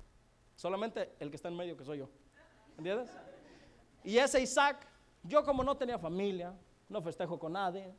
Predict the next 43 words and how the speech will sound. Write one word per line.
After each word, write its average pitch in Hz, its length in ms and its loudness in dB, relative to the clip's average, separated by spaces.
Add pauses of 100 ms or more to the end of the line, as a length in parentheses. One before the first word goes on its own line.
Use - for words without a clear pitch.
nada 262 260 -4
festejaba. 202 540 -8 (340)
"Oye, 294 320 2
que 277 60 -2
el 262 100 -2
Turqui", 294 460 -2
no 247 180 -8
sé 262 140 -12
qué 262 80 -12
es 262 80 -12
esa 254 180 -14
cosa. 254 220 -12 (500)
Fíjate 247 240 0
lo 220 80 2
que 202 80 -2
hacía 202 140 0
yo 247 60 2
en 233 60 -2
el 220 80 -4
Turqui. 233 280 -6 (960)
Oh, 202 240 0
yo 190 140 2
cuando 202 220 2
decían, 214 400 0
"Va 247 80 2
a 285 40 0
haber 262 260 -2
fiesta", 262 540 -4
oh, 269 380 -10
yo 226 120 -2
me 196 80 -4
ponía 190 220 -6
bien 208 180 -4
contento. 196 560 -10 (640)
Porque 180 280 0
decía, 180 300 -2
"A 208 160 2
todos 285 460 -2
los 214 120 -2
voy 254 160 0
a 240 40 0
agarrar 214 300 -2
juntitos". - 680 -10